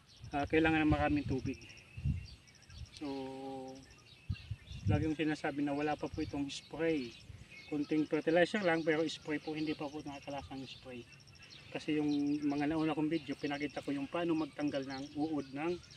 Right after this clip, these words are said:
mano-mano. So, kung nagustuhan nyo po aking video, o nire-recommend ko din po to sa mga nagta-, gusto magtalong farmers, basta wag po natin, kasi mga, may mga time,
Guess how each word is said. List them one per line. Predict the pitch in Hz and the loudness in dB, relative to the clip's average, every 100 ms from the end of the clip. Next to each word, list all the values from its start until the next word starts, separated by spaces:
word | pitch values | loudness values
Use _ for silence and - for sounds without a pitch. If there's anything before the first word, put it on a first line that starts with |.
| - - - - | -20 -20 -10 -4
mano-mano. | 254 - 359 339 359 - - - - - - - | -2 -2 -2 -4 -6 -12 -20 -20 -20 -20 -20 -16
So, | - 208 - | -6 0 6
kung | 247 240 233 233 226 226 - - - - | 6 8 6 4 2 -2 0 2 4 2
nagustuhan | 196 196 220 226 226 | 2 8 12 12 12
nyo | 233 | 12
po | 233 | 10
aking | 226 240 | 10 8
video, | 262 214 214 277 285 - | 6 6 4 4 2 0
o | 190 | -2
nire-recommend | 196 190 190 190 196 196 | 4 6 6 6 0 0
ko | 185 | -2
din | 185 190 | -4 -6
po | 190 | -8
to | 185 | -10
sa | 175 185 | -6 -2
mga | 185 - 127 - - - - - - - | 0 2 0 -4 -12 -14 -10 -10 -6 -2
nagta-, | - - - - | 0 4 6 6
gusto | - - | 4 6
magtalong | 175 - 175 175 | 10 12 12 12
farmers, | 190 170 - - - - - - - - - - | 10 10 10 10 10 8 10 12 12 12 6 0
basta | - 208 226 | 2 6 8
wag | 226 220 | 6 4
po | 247 | 4
natin, | 220 214 202 190 - - - - - - - - - - - - - - - - - - - | 4 2 -2 -4 -8 -8 -6 -6 -6 -8 -10 -12 -14 -4 -4 0 4 4 2 -2 0 4 2
kasi | - | 2
mga, | 220 226 233 | 4 4 4
may | 208 226 | 2 2
mga | 226 233 | 2 4
time, | 214 196 214 233 | 8 8 8 4